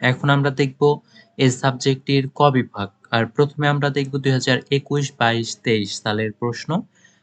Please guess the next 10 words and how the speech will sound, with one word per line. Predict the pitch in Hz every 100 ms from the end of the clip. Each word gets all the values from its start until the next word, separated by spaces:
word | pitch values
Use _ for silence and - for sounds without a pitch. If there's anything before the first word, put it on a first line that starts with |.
| -
আর | 107 110
দুই | 98 127
হাজার | 127 139 135 -
একুশ | 147 - 165 165
এবং | 147 147 131
বাইশ | 117 98 95 - - -
এই | 143 143
দুইটা | 135 156 151
থেকে | 147 147 151
তোমাদের | 147 135 127 139